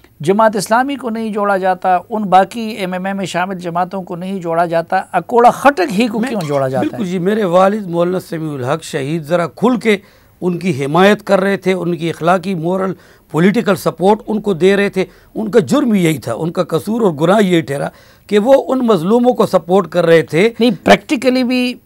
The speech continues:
Speaker 1: आप लोगों
Speaker 2: कब-,
Speaker 1: ने
Speaker 2: कभी
Speaker 1: उनके
Speaker 2: हमने practically कभी हम ना, हम पाकिस्तानी हैं तो हम अफ़गानिस्तान आना जाना हुआ है, लेकिन हमने कभी वहाँ जंगों में हम शामिल नहीं हुए, ना कभी पाकिस्तानियों से कहा, ना कभी अफ़गानियों से कहा।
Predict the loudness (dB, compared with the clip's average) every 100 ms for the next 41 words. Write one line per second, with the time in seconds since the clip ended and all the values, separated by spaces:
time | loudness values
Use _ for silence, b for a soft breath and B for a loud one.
0 | _ _ 4 4 4 2 0 0 2 2
1 | 0 -6 -2 2 4 6 6 4 0 -4
2 | -4 -2 -2 -4 -4 -2 -2 -2 -4 -2
3 | 0 0 2 4 4 4 0 -4 -4 -6
4 | -2 -2 -4 -6 -6 -6 -2 -2 -4 B
5 | B B -8 0 0 0 0 0 2 0
6 | 0 0 0 -2 -2 -2 -2 -2 -4 -2
7 | 0 0 -4 b b b -6 -4 0 2
8 | 4 4 4 4 4 2 2 0 2 4
9 | 4 0 0 -2 0 0 0 b b b
10 | 0 0 0 0 2 0 0 0 2 2
11 | 0 -2 0 0 0 0 -2 -4 -6 -4
12 | -2 -2 -4 -4 -2 -2